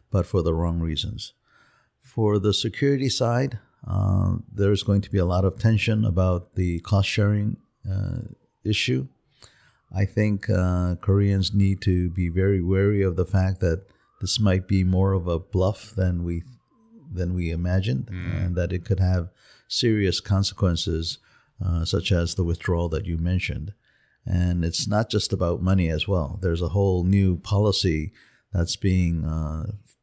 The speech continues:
Speaker 1: f-, for-, for-, formulated within the U S government about, uh, f-, forces abroad.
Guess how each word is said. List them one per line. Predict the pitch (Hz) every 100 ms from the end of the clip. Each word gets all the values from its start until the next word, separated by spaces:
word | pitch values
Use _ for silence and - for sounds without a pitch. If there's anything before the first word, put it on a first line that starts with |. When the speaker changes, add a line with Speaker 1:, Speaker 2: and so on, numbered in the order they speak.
| _ _ _ _ _ _ _
Speaker 1:
f-, | - 165
for-, | - - - 123
for-, | - 113
formulated | 110 120 113 104 90 85 85
within | 92 90 95 90
the | 85 82 80 - - _ _ _ -
U | 95 95
S | 90 -
government | - 92 95 85 78 -
about, | 90 82 80 - - - _ _ _ 110
uh, | 90 85 87
f-, | 101 - _ _
forces | - 104 95 - 85 82 -
abroad. | 98 92 98 80 90